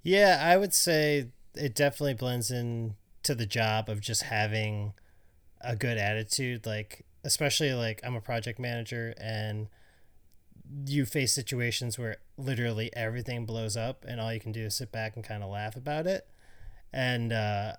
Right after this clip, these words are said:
I, I, I definitely have that, that same mentality with, with racing. It's like, you know, sometimes all the odds are stacked against you and all you can do is just, is just laugh. And another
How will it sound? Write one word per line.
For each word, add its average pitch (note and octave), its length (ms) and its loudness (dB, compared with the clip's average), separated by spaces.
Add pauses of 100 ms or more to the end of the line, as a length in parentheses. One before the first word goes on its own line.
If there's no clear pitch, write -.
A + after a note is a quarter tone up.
I, A#2 160 -2
I, A#2 420 -2 (460)
I B2 120 -2
definitely G#2+ 920 -2 (140)
have G#2+ 240 -2
that, G2+ 340 -4 (840)
that A2+ 180 -4
same G#2 460 -4
mentality G#2 720 -6 (140)
with, G#2+ 260 -10
with A#2 220 -10
racing. G#2+ 340 -2
It's G2+ 120 -8
like, G#2 160 -6
you A#2 80 -4
know, A2 40 0
sometimes B2 360 0
all B2 200 -2
the A2 120 -6
odds A2 300 -4
are G#2 40 -4
stacked G#2 380 -2
against G#2 380 -6
you G#2 260 -6
and G#2 180 -6
all A2 160 -2
you A2 80 -2
can G#2 120 -8
do G#2 180 -8
is F#2+ 140 -8
just, - 340 -8 (100)
is A2 180 -6
just - 220 -6
laugh. G2+ 460 -8 (600)
And A2 600 0
another C#3+ 400 4